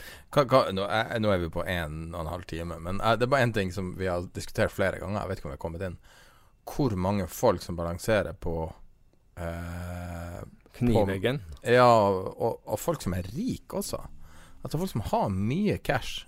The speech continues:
Speaker 1: eller hadde mye cash og nå mye eiendeler, og sitter og girer opp alt til månen.
Speaker 2: Ja, altså, det
Speaker 1: Jeg synes jeg hører om det hver dag, altså.
Speaker 2: Ja, altså,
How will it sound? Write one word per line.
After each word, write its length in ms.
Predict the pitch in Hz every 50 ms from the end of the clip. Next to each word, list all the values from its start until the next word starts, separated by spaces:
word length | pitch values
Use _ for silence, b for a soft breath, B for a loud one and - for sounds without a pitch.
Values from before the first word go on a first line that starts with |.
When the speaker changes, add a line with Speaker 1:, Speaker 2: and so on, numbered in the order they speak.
| -
Speaker 1:
eller 220 | 107 101 98 87 -
hadde 300 | 107 113 131 135 110 87
mye 220 | 82 82 87 90 87
cash 300 | - 110 101 95 - -
og 80 | 92 98
nå 80 | 107 95 87
mye 140 | 87 87 87 90
eiendeler, 460 | 98 113 117 110 92 87 85 98 - b b b b b b b b b b b b b b -
og 80 | 117
sitter 460 | - - - - 190 - - - - -
og 140 | 104 101 98 101
girer 420 | 110 117 135 175 180 - 101 - -
opp 220 | 123 120 - -
alt 160 | 135 131 - - -
til 80 | 87 80
månen. 460 | 82 87 98 120 135 - - - 98 - - - - _ _ _ _ _ _ _ _ _ _ _ _ _ _ _ b b b b b b b b b b _
Speaker 2:
Ja, 200 | - 147 165 185
altså, 240 | 180 165 - 180 175 151 - -
det 320 | 117 123 117 107 139 147
Speaker 1:
Jeg 320 | 160 170 165 147 143 139 151
synes 160 | - - 202
jeg 100 | 170 139
hører 200 | 147 185 190 156
om 20 |
det 100 | 110 101
hver 220 | 110 156 180 131 139
dag, 220 | 190 - - 71 80
altså. 140 | 95 -
Speaker 2:
Ja, 80 | 139 151 180 190
altså, 240 | 185 170 - 156